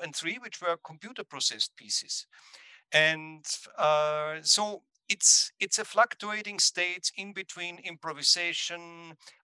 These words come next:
algorithms, uh, free composition, and, and very, uh, uh, elaborate construction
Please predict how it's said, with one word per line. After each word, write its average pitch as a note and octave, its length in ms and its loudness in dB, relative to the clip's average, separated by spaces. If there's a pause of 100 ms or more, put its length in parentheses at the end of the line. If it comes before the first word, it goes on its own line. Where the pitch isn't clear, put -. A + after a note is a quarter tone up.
algorithms, D3+ 1200 2 (120)
uh, B2+ 280 2
free G3+ 440 -2
composition, D#3 1120 -2 (360)
and, C3+ 420 2 (220)
and C3 380 -6
very, C#3+ 540 -2 (460)
uh, A#2 480 -6 (120)
uh, A2 340 -10 (200)
elaborate C3+ 680 -4
construction B2+ 880 2